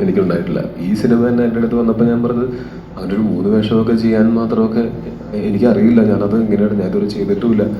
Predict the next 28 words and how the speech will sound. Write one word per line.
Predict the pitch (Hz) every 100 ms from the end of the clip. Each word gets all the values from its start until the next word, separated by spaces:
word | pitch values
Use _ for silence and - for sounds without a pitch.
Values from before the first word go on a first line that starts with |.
| - -
ചെയ്താൽ | 92 98 110
നന്നാവുമോ? | 92 101 113 101 - 98 - -
നമുക്ക് | 95 98 107
വേറെ | 98 104
രണ്ട് | 107 104
ആക്ടേഴ്സിനും | 101 - 104 107
കൂടെ | 107 110
വെച്ച് | 107
കഴിഞ്ഞിട്ട് | 107 107 107
ഇതൊരു | 107 107
മൾട്ടി | 92 92 104
സ്റ്റാർ | - 107 104 104
ആക്കി | 104 107
കഴിഞ്ഞാൽ | 107 104
നമുക്ക് | 98 104
പ്രൊമോഷനും | 104 98 98 98 110 107
എല്ലാത്തരം | 90 92 92 107 - - - -
ഭയങ്കര | 107 107 110
അടിപൊളിയായിരിക്കും | 107 107 110 104 104 104 101
എന്നുള്ളതാണ് | 104 104 101 101
നമ്മൾ | 95 95
ആദ്യം, | 92 98 98
ഞാൻ | 95 98
ആദ്യം | 95 101 92
എൻ്റെ | 98 98
ഫസ്റ്റ് | - -
റെസ്പോൺസ് | - 185 185 185
ആയിരുന്നത്. | 165 -